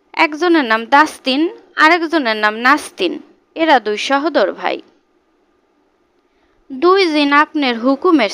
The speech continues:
চাকর, এই দুই জিনরে দিয়া এক কলসি কাঁচা মোহর আনাইয়া দেন, যে কয়টা দিন বাঁচি আরাম কইরা বাঁচি,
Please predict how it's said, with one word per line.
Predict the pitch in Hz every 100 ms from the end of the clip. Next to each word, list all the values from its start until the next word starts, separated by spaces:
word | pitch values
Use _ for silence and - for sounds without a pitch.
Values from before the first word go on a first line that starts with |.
| -
চাকর, | 262 240 - - - _ - _ -
এই | 330 359
দুই | 285 370 349
জিনরে | 302 262 240
দিয়া | 233 262 269
এক | 302 311
কলসি | - 294 - 247 -
কাঁচা | 294 294 381
মোহর | 381 311 233
আনাইয়া | 214 190 185 185
দেন, | 190 185 - _ - - 233
যে | 226 330
কয়টা | 359 349 262
দিন | 226 214
বাঁচি | 214 277 285 277
আরাম | 269 285 339
কইরা | 349 339 220
বাঁচি, | 185 185 -